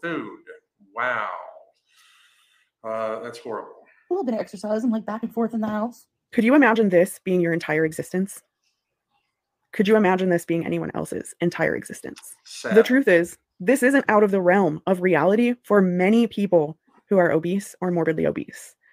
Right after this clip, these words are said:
Speaker 3: No matter how bright or shiny or happy these fat activist TikTokers try to look, this is the reality for most obese people. This is what your mental health looks like.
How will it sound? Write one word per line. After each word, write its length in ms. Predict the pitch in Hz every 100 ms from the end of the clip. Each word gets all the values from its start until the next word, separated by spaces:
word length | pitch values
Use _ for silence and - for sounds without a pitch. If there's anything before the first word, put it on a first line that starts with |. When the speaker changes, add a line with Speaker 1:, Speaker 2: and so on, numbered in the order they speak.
| _ _ -
Speaker 3:
No 220 | 185 254
matter 420 | 277 277 214 214 -
how 180 | 214 196
bright 360 | 175 175 185
or 100 | 175
shiny 380 | 185 196 190 190
or 140 | - 185
happy 440 | 214 - 185 180 _ _ _
these 220 | 208 196 190
fat 180 | 190 185
activist 360 | 190 196 185 -
TikTokers 380 | 202 185 175 -
try 220 | 190 170
to 100 | 165
look, 260 | 160 202 - _ _ _ _ -
this 280 | 180 220 247
is 160 | 208 180
the 100 | 180
reality 580 | 165 160 143 - - 196 _
for 200 | 196 185
most 480 | 175 160 170 - -
obese 320 | 160 165 151 -
people. 360 | - - - 196 _ _ -
This 200 | 202 294
is 140 | 262
what 100 | 208
your 100 | 196
mental 220 | 185 180 170
health 220 | 156 -
looks 180 | - -
like. 240 | -